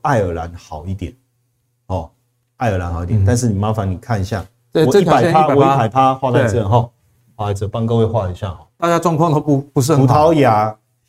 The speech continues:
Speaker 1: 西班牙、意大利、希腊
Speaker 2: 希腊。
Speaker 1: 都很高哦。
Speaker 2: 嗯。
Speaker 1: 而且你看这个希腊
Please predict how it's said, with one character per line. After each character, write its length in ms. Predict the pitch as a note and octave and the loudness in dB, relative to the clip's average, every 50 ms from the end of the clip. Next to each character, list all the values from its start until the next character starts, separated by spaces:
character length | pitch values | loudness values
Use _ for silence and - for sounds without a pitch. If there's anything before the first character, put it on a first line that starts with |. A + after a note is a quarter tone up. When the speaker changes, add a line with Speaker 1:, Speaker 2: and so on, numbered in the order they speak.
| _ _ _ | _ _ _
Speaker 1:
西 140 | D3 D3 D3 | -4 -2 -2
班 380 | C#3+ C#3+ D3 C#3+ C#3+ C#3+ C#3 | 0 2 2 2 2 2 2
牙、 420 | C3 A#2+ G#2 F#2 F#2 F#2 F#2 - - _ _ _ _ _ | 2 2 2 0 -2 -4 -6 -10 -14 _ _ _ _ _
意 140 | - D#3+ C3+ | -4 -2 2
大 180 | A#2 C#3+ B2 | 2 4 4
利、 160 | A#2+ B2 A#2+ G2+ F2 | 4 2 0 -2 -4
希 320 | - - - - B2+ B2 | -8 -10 -6 -2 0 2
腊 140 | B2 B2+ A2+ | 4 4 2
Speaker 2:
希 120 | - - | 2 2
腊。 140 | A2+ A2+ G#2+ | 2 0 0
Speaker 1:
都 180 | F#2+ - C#3 B2+ | 2 2 2 2
很 140 | A#2 G2+ F#2 | 2 0 -2
高 280 | - G#2+ G#2 G#2 G2+ | 0 0 0 0 0
哦。 100 | G2+ G2 G2 | -2 -2 -4
Speaker 2:
嗯。 180 | F#2 F2+ F2+ - | -4 -6 -6 -4
Speaker 1:
而 140 | - C3+ D3+ | -2 -2 0
且 100 | C#3+ D#3 | 0 2
你 100 | C3+ A2+ | 0 0
看 220 | - - E3+ D#3+ C#3 | 0 0 -2 -2 0
这 80 | D3+ | 0
个 80 | C3+ B2 | -2 -2
希 320 | - - - - D3+ D3+ | -2 -2 -4 -4 -4 0
腊 260 | D#3+ E3 D3 - - | 2 2 2 0 -2